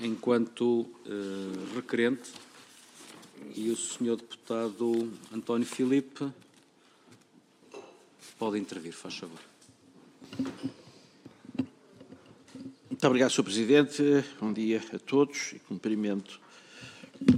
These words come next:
Speaker 2: o senhor doutor José Luís Arnaud, com quem trabalhei muitos anos nesta Assembleia, e o engenheiro Thierry Ligonier. Ah, na verdade, eh,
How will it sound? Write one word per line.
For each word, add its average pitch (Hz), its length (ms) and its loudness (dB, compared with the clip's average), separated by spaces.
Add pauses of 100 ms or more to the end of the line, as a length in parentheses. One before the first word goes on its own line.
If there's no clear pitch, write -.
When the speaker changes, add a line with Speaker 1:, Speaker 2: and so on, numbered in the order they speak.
(180)
Speaker 2:
o 92 320 -2 (1500)
senhor - 480 -8
doutor 110 120 2
José 104 120 0
Luís 101 220 0
Arnaud, 110 400 -2 (560)
com 95 140 -6
quem 95 300 -6 (640)
trabalhei 113 380 2
muitos 110 240 -4
anos 107 200 -2
nesta 104 280 -6
Assembleia, 113 600 -6 (220)
e 110 180 -4 (720)
o - 40 -6
engenheiro 98 500 2 (180)
Thierry 98 280 0
Ligonier. 95 500 0 (960)
Ah, 120 500 6 (1300)
na 180 120 8
verdade, 156 580 8
eh, 151 380 8